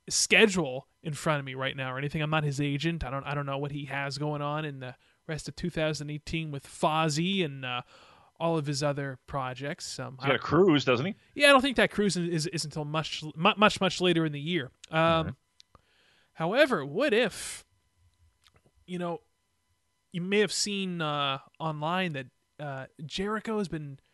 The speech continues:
Speaker 1: throwing a lot of shade at one Tetsuya Naito.
Speaker 2: I have seen that.
Speaker 1: Do you
Speaker 2: You think
Speaker 1: think
Speaker 2: Go ahead.
Speaker 1: that it's possible that Jericho sticks around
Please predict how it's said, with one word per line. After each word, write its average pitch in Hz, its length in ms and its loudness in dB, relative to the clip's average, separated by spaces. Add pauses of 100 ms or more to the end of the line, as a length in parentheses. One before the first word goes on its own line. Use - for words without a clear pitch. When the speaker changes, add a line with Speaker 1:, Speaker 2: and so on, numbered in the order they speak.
(360)
Speaker 1:
throwing 302 420 -2
a 220 80 0
lot 214 200 0
of 156 80 -6
shade 196 540 2
at 139 140 -10
one 156 320 -6
Tetsuya 190 600 -4
Naito. 143 720 -4 (1080)
Speaker 2:
I 98 100 -6
have 82 220 -4
seen 87 160 -6
that. 113 200 -2 (1500)
Speaker 1:
Do 185 80 -6
you 262 80 4
Speaker 2:
You 110 60 6
think 202 400 2
Speaker 1:
think - 240 -18 (360)
Speaker 2:
Go 110 80 -6
ahead. 127 200 -6 (120)
Speaker 1:
that 143 120 -10
it's 170 120 -10
possible 170 640 -2
that 131 140 -12
Jericho 156 520 -4
sticks - 500 -6
around 185 640 -2